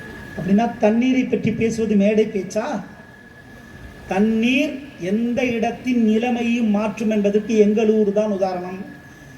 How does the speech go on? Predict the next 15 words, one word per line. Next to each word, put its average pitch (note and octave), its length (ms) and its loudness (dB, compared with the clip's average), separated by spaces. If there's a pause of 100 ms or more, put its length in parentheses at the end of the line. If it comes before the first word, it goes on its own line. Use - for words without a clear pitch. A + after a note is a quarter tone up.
(300)
இந்த F#3+ 200 2 (160)
உதாரணத்தின் A3+ 800 0
வேர் G#3 320 6
தான் A#3 240 -2
நீரின்றி G3+ 540 2
அமையாது E3+ 420 -4 (120)
உலகு F3+ 260 -2 (100)
என்கிற D#3 260 0 (720)
நம்முடைய F3 300 -4 (100)
முன்னோர்கள் G#3 520 4
சொல்லி F#3 240 -4
வைத்த E3 200 -6 (120)
இலக்கியத்தினுடைய E3+ 720 -2 (100)
வேர். D3+ 240 -4 (2000)
இந்த D#3+ 120 0